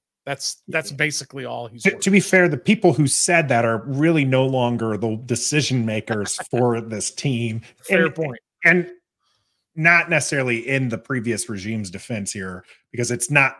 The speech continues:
Speaker 2: I did not agree with that, right?
Speaker 1: Mm.
Speaker 2: I wanted to keep Montez Sweat.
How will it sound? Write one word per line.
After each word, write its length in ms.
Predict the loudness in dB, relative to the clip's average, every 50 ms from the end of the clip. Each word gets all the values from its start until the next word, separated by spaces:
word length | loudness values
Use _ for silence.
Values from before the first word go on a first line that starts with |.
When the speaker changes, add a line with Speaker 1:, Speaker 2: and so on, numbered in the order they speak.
| -6 -2
Speaker 2:
I 180 | 0 0 0 2
did 140 | 0 2 2
not 140 | 2 2 2
agree 260 | 0 0 -2 -2 -2
with 140 | -2 -6 -10
that, 220 | -16 -20 -20 -20 _ _ _ _ _
right? 180 | -10 -10 -8 -6
Speaker 1:
Mm. 80 | -2
Speaker 2:
I 160 | 0 2 4 4
wanted 420 | 4 4 4 4 4 2 0 -2
to 60 | -6 -12
keep 240 | -8 -8 -8 -8 -6
Montez 440 | -6 -6 -6 -6 -8 -10 -8 -8 -8
Sweat. 300 | -8 -10 -14 -20 -20